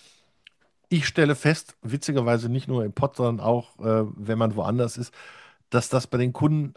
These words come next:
aber auch immer sehr gut ankommt. Ja, also dieses weichgespülte, ähm, den Kunden auch so ein bisschen den Pöppes pudern, um es mal so zu formulieren.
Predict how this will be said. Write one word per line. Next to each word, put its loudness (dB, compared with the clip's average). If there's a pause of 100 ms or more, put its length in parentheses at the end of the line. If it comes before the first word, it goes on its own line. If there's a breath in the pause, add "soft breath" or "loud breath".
aber 2
auch -2
immer 2
sehr 0
gut -2
ankommt. -4 (240)
Ja, 2
also -2 (560 loud breath)
dieses -4
weichgespülte, 0 (440 soft breath)
ähm, 0 (880)
den -4 (140)
Kunden 2
auch 2
so 0
ein -2
bisschen -4
den 2
Pöppes -2
pudern, 4
um -6
es -10
mal -2
so 0
zu -6
formulieren. 2